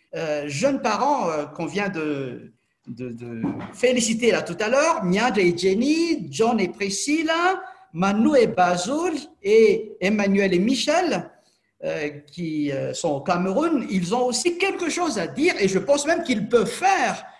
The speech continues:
une conférence bien, bien étoffée à propos de, d'attendre patiemment parce qu'ils ont attendu la venue de l'enfant pendant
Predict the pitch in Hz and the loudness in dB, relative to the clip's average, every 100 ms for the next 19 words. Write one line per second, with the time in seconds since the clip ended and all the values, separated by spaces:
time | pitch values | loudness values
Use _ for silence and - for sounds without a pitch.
0 | _ _ 214 202 190 349 370 - 233 254 | _ _ 0 0 0 2 2 2 0 0
1 | 453 - - - _ _ _ - 131 117 | -2 -4 -8 -14 _ _ _ -16 -14 -4
2 | 311 294 220 165 151 139 135 226 240 220 | 0 2 2 0 -2 -4 -2 0 0 0
3 | 208 208 269 370 403 - - - 180 180 | -2 2 2 2 -2 -8 -20 -4 -4 -2
4 | 208 202 233 233 202 170 135 165 156 170 | -4 -2 2 4 4 0 -6 -8 -4 -2
5 | 180 - 330 277 170 175 - 285 285 240 | -2 0 0 2 0 -4 0 0 2 0
6 | 233 277 427 - - - _ _ 240 240 | 2 0 -2 -4 -16 -20 _ _ -4 -2
7 | - 202 240 330 277 190 196 170 226 285 | -2 -2 0 0 -2 -2 -4 -2 0 0
8 | - 220 240 233 247 269 196 180 262 311 | 0 -2 0 0 2 2 0 0 0 2
9 | 339 349 - - - - 139 202 214 196 | 6 6 4 -2 -12 -18 -10 0 2 2
10 | - - 233 226 - 247 240 202 180 196 | -2 -4 -2 -2 0 -2 -2 -4 -4 -2
11 | 233 226 - | -2 -4 -10